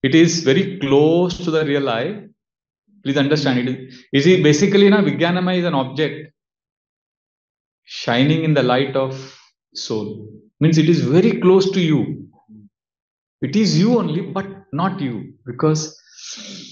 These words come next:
it is also perceived by you. Hmm? So you have your intuition, conscience, all of that is Vijnanamaya. Hmm?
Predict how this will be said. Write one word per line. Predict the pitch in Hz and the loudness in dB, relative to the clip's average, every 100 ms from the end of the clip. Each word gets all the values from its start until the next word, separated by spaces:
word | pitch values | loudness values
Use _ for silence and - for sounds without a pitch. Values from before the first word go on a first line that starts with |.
| - _ | -20 _
it | 135 156 | 0 4
is | 165 | 4
also | 170 170 - 196 | 4 0 -4 -2
perceived | 190 151 - 226 170 | -2 -4 -2 -4 -4
by | 127 | -8
you. | 104 - - _ _ _ _ _ _ | -10 -14 -20 _ _ _ _ _ _
Hmm? | 127 170 170 - - - _ _ _ _ _ - | -12 -12 -14 -20 -20 -20 _ _ _ _ _ -10
So | - | -2
you | 139 | 0
have | 151 | 0
your | 156 | -2
intuition, | 147 147 175 170 185 - - - | -4 -6 -8 -8 -12 -14 -18 -8
conscience, | 143 147 156 180 175 170 | -2 -2 -2 -2 -2 -4
all | - 147 180 | -2 0 0
of | 180 | -2
that | 170 170 | -4 -4
is | 170 160 - - - - _ _ _ _ _ _ _ _ _ _ _ - | -6 -10 -12 -14 -18 -20 _ _ _ _ _ _ _ _ _ _ _ -6
Vijnanamaya. | 131 139 131 120 104 98 - - - _ _ _ _ - | -2 2 4 2 0 -4 -8 -16 -20 _ _ _ _ -8
Hmm? | 127 - - | -6 -6 -10